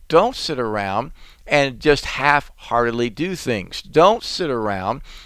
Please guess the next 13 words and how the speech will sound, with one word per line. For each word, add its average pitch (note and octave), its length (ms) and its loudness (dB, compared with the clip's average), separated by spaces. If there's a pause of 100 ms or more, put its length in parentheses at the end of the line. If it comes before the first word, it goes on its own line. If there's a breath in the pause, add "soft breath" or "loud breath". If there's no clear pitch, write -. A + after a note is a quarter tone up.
(120)
and D3 180 0
just C#3 280 2 (240)
stitch - 640 -2
up D#3+ 300 8 (300 soft breath)
a B2 120 0
thing D#3 240 0
or C3 80 2
two. C3+ 340 -2 (300 soft breath)
Get F#3+ 180 0
out F3 240 0
there D#3+ 340 2
and G#2+ 200 -4
rejoice, D#3 680 4